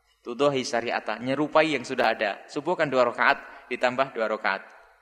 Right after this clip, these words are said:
Yuksadu bisuluki alaiha, maksudnya melakukan itu adalah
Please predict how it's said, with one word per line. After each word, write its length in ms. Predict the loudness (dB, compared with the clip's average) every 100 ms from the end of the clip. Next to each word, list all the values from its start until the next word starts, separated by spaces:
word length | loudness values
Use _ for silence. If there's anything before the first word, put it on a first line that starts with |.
| _ _ _ _
Yuksadu 400 | -10 -4 0 0
bisuluki 560 | 0 -4 -4 -4 -2 -2
alaiha, 480 | 0 0 0 0 0
maksudnya 560 | -4 -4 -4 -4 -4
melakukan 480 | -2 -2 -4 -4 -6 -4
itu 240 | -6 -4 -4
adalah 320 | -4 0 0